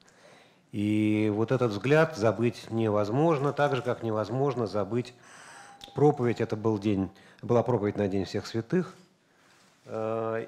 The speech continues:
и когда он, э, вот произнёс твёрдо: "И свет во тьме светит, и тьма не объяла его", э, ты понимал, что вот действительно не объяла. И это было,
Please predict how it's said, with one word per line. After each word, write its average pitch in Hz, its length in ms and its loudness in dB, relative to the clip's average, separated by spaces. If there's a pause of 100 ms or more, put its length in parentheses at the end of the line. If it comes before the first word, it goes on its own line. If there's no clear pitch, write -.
и 113 640 0
когда 117 320 4
он, 110 420 4 (500)
э, 98 240 -4 (260)
вот - 120 -10
произнёс 117 420 0
твёрдо: 104 480 -4
"И 104 200 -8
свет 120 460 -2
во 104 140 0
тьме 107 220 -2
светит, 98 380 -10
и 107 40 -8
тьма 107 260 -4
не 104 120 2
объяла 101 380 4
его", 135 460 4 (640)
э, 95 320 0
ты 107 120 0
понимал, 110 420 4
что - 180 -10
вот 104 220 -8
действительно 113 340 -6
не 120 120 0
объяла. 85 500 -6 (1040)
И 104 120 -4
это 110 220 2
было, 113 560 6